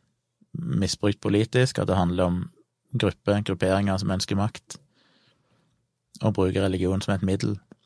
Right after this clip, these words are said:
For hvis det hadde vært religion, så hadde vi jo sett ekstremt mye mer av dette. Tross alt så er de aller fleste motstandere, muslimer motstandere av enhver form for terror, så du kan jo ikke dermed si at det er religionen i seg selv,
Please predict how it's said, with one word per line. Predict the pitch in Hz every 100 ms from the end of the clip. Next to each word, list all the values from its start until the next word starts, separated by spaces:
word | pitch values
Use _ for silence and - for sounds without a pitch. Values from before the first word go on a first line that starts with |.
| _ _ _ _ _ _ _ _ - _ -
For | -
hvis | 101
det | -
hadde | 92 90
vært | 90
religion, | 90 92 98 117
så | -
hadde | - 95
vi | 92
jo |
sett | 90 -
ekstremt | - - 95 95
mye | 98 92
mer | 98
av | 104
dette. | 98 - 110 - _ - - - - - _ _ _ _ _
Tross | - 131 120
alt | 117 131
så | 107
er | 101
de | -
aller | 104 98
fleste | 101 98 - 107 104 98 98 92 82 - _ -
motstandere, | 110 107 - 104 120 110 98 98
muslimer | 104 - 101 101 98
motstandere | 98 - 101 107 101 95
av | 95
enhver | 92 101 98
form | 104 104
for | 87
terror, | 95 110 107 - - _ -
så | -
du | 101
kan | 92
jo | 107
ikke | 101
dermed | 98 95
si | - 101
at | -
det | -
er | 98
religionen | 98 95 95 101 101
i | 95
seg | 98 95
selv, | 101 117